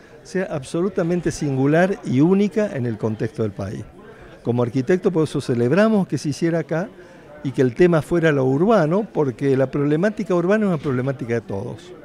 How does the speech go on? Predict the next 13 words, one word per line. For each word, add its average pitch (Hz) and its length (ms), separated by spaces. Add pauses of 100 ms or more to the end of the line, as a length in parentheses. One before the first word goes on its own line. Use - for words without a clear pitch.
(580)
La 123 100
tendencia 180 480
a - 20
la 165 80
urbanización 135 600
en 143 140
el 123 120
mundo 185 340
se - 140
viene 135 200
planteando 143 640
como 120 200
inexorable. 117 720